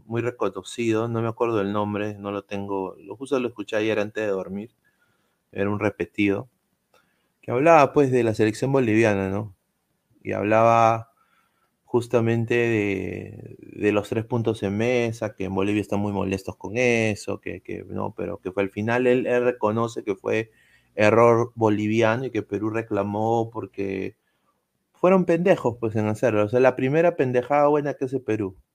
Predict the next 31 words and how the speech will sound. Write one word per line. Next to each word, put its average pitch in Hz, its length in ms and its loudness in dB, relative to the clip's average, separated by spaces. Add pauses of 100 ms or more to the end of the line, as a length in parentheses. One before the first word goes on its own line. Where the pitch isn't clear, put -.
(100)
¿no? 104 260 -10
O 101 180 -14
sea, 104 120 -6
no 110 100 -2
nos 131 160 -4
quedamos 123 300 0
como 110 260 0
lornas, 98 600 0 (460)
viendo 113 300 0
que 104 80 -4
todo 113 180 0
el 113 80 2
mundo 117 240 -2
se 110 160 -4
beneficia. 98 720 -6
Nosotros 113 460 -12
intent-, 104 360 -12
nos 104 440 -8
metemos 139 420 -2
a 120 80 2
la 107 180 0
palestra 127 460 0
para 113 180 0
beneficiarnos 101 640 -2
también 101 260 -4
nosotros. - 580 -10 (800)
Y 117 80 4
bueno, 101 480 8
eh, 98 720 0
también 123 300 0
habló 143 560 4